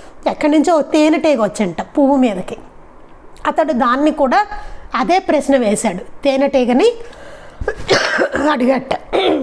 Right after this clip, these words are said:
"తేనెటీగ అదేం పువ్వు?" అని అడిగట్ట. అది బదులు చెప్పకుండా పువ్వుపై వాలి కడుపు నిండా తేనె త్రాగి బరువుగా అతని వైపుకి ఎగిరి,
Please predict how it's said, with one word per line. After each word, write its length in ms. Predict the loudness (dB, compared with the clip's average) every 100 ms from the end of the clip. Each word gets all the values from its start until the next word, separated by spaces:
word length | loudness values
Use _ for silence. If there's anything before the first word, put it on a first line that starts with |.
| -2
"తేనెటీగ 520 | 0 2 2 0 2 2
అదేం 360 | 2 2 2
పువ్వు?" 320 | 2 0 2
అని 100 | 0
అడిగట్ట. 420 | 0 -2 -4 -4 -8 -8 -20 -20 -14 -4
అది 140 | 0
బదులు 340 | 2 2 2 0
చెప్పకుండా 840 | 2 -2 -2 0 0 2 2 0 -4 -16 -16 -2
పువ్వుపై 420 | 2 2 2 0 0
వాలి 640 | 0 0 2 4 2 0
కడుపు 280 | -2 0 0
నిండా 440 | 2 4 4 4
తేనె 340 | 2 2 2 2
త్రాగి 520 | 2 0 2 2 2 -2 -18 -10 0
బరువుగా 420 | 0 2 2 4
అతని 300 | 2 2 2
వైపుకి 420 | 4 2 0 2
ఎగిరి, 500 | 2 2 2 2 2